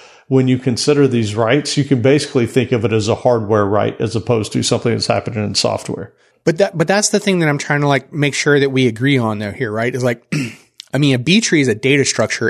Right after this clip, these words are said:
Speaker 2: and it doesn't care about this four K page size. Like that's, that's
Speaker 1: Right.
Speaker 2: irrelevant to the B tree. The B tree
Speaker 1: Right.
Speaker 2: doesn't care about that kind of thing.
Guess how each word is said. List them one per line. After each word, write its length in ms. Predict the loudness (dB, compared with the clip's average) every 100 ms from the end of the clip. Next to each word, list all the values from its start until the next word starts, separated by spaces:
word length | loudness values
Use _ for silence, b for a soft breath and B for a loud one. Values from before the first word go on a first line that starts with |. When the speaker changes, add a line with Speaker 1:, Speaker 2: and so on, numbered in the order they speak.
| -2
Speaker 2:
and 80 | -2
it 120 | 0
doesn't 240 | 0 -2
care 240 | -8 -6 -2
about 240 | -2 -2
this 120 | -4
four 260 | -4 -4 -4
K 220 | -4 -6
page 280 | -4 -4 -2
size. 360 | -2 0 0
Like 140 | -2 -2
that's, 300 | -2 -2 -4
that's 500 | -8 -18 -4 -2 0
Speaker 1:
Right. 20 |
Speaker 2:
irrelevant 540 | 0 2 0 0 -4
to 120 | -6 -8
the 60 |
B 200 | -4 -4
tree. 320 | -2 -4 -6 -14 b b
The 60 | 0
B 140 | 2
tree 160 | 4 4
Speaker 1:
Right. 40 |
Speaker 2:
doesn't 200 | 2 -2
care 500 | -2 2 4 2 -2 _ _ -4
about 220 | -2 -2
that 140 | -4
kind 120 | -6
of 60 | -10
thing. 200 | -10